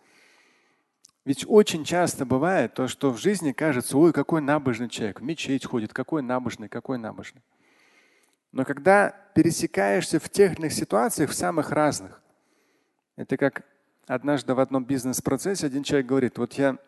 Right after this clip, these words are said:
в жизни человек один, но когда ты начинаешь с ним строить бизнес,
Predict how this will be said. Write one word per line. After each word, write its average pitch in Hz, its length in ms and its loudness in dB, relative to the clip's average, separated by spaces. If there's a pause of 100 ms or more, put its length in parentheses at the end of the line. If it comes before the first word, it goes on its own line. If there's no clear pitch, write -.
(960)
в 123 100 -6
жизни 175 480 4 (1600)
человек 185 300 2
один, 123 440 0 (520)
но 127 140 0
когда 170 240 8
ты 180 100 -2
начинаешь 160 500 0
с 123 100 -6
ним 156 140 -4
строить 147 420 2
бизнес, 175 640 0